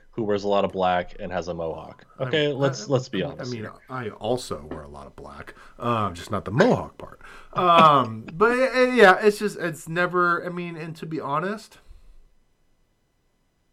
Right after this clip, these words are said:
Speaker 2: I don't know if I've ever seen it in its entirety.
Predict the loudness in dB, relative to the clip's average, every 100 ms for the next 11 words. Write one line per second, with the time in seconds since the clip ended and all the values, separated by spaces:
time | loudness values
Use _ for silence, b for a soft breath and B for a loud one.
0 | _ -20 _ _ _ _ _ _ _ _
1 | _ _ -10 -4 -2 -2 -2 -2 -2 -6
2 | -6 -8 -10 -10 -6 -4 -6 _ _ -12
3 | -12 -12 -14 -10 -12 -12 -20